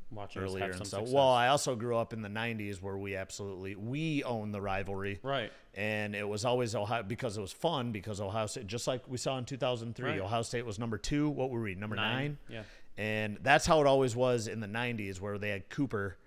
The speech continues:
Speaker 1: Yeah.
Speaker 2: uh, was their
Speaker 1: They were
Speaker 2: coach.
Speaker 1: undefeated and we'd
Speaker 2: And
Speaker 1: be
Speaker 2: literally every year, every year, it didn't matter if we were,
Speaker 1: Yeah.
Speaker 2: you know, we had three losses in going into that game, and we would just, we, we cost him his job. The
Speaker 1: Yeah.
Speaker 2: dude literally would lose one game a year, and
Speaker 1: They
Speaker 2: we
Speaker 1: fired him.
Speaker 2: would lose it. But we're kinda,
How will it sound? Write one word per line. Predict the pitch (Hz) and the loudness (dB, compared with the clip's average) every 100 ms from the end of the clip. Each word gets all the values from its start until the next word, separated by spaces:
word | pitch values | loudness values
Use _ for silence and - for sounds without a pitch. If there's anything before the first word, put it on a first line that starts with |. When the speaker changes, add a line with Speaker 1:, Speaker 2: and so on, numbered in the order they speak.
| - - | -20 -10
Speaker 1:
Yeah. | 131 135 101 | -4 0 0
Speaker 2:
uh, | 92 | 0
was | 107 | 0
their | 107 | 0
Speaker 1:
They | 120 | 0
were | 120 | 2
Speaker 2:
coach. | 131 | 0
Speaker 1:
undefeated | 127 - 131 135 | 0 -2 0 0
and | 135 123 | -2 0
we'd | |
Speaker 2:
And | 117 120 131 | 2 4 4
Speaker 1:
be | 143 | 6
Speaker 2:
literally | 160 151 - | 6 6 4
every | 185 190 165 185 | 6 6 6 2
year, | 180 151 107 | 4 4 4
every | 185 190 | 2 4
year, | 196 | 2
it | 165 | 4
didn't | 220 233 | 2 4
matter | 190 170 | 6 6
if | 151 | 6
we | 175 175 | 4 6
were, | 160 147 113 | 8 6 4
Speaker 1:
Yeah. | 113 104 98 | -4 -6 -4
Speaker 2:
you | 143 | -4
know, | 143 | -2
we | 147 | 0
had | 135 | 0
three | - 156 151 | 0 0 2
losses | 139 127 - 85 85 - - - | 4 2 0 -8 -8 -10 -12 -8
in | 110 107 - 110 | -6 -4 -6 -2
going | 131 127 | 0 0
into | 135 135 | -2 -2
that | 131 120 | -2 -2
game, | 120 135 | -2 -2
and | 120 113 | -4 -2
we | 117 | -2
would | 110 | -2
just, | 107 104 | -4 -4
we, | 151 160 | -4 -2
we | 160 | -2
cost | 147 170 190 | 4 4 4
him | 196 | 2
his | 180 | 0
job. | 139 180 95 85 - - - | 4 4 4 -2 -8 -20 -8
The | 113 | -2
Speaker 1:
Yeah. | 117 | 4
Speaker 2:
dude | 175 156 | 6 6
literally | 165 185 175 160 | 6 8 6 6
would | 151 135 | 4 4
lose | 151 139 | 4 2
one | 104 131 170 | 2 0 2
game | 160 165 151 | 2 2 2
a | |
year, | 139 147 120 110 120 | 0 2 2 0 -2
and | 120 113 113 110 107 | -4 -4 -4 -4 -6
Speaker 1:
They | 113 | -8
Speaker 2:
we | 110 | -4
Speaker 1:
fired | 101 | -2
him. | - | 0
Speaker 2:
would | 117 | 0
lose | 123 127 | -2 -2
it. | |
But | 117 | -4
we're | 123 | -4
kinda, | 113 139 127 107 | -2 0 0 -2